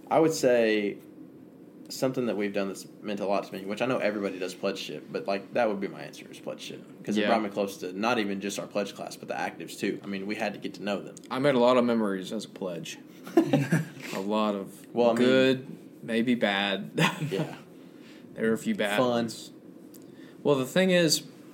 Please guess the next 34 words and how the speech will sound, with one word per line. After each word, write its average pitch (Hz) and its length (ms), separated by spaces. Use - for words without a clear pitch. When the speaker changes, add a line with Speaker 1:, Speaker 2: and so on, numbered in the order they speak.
Speaker 2:
even 160 260
before 131 420
that, 95 320
I 123 120
knew 151 120
a 113 60
few 110 200
guys, 87 380
but - 360
not 139 220
a 113 40
ton. - 380
Speaker 1:
Right. 101 260
Speaker 2:
Like, 110 200
there 135 120
were, 117 80
what, - 400
eleven, 113 580
twelve 110 520
that 107 60
Speaker 1:
Eleven 123 220
Speaker 2:
were 127 60
Speaker 1:
of 117 40
them 113 100
Speaker 2:
already 117 260
Speaker 1:
that - 40
Speaker 2:
in 110 80
the 117 60
Speaker 1:
started. 113 260
Speaker 2:
frat? 117 160
And 117 340
I 117 140
knew 120 160
two. - 400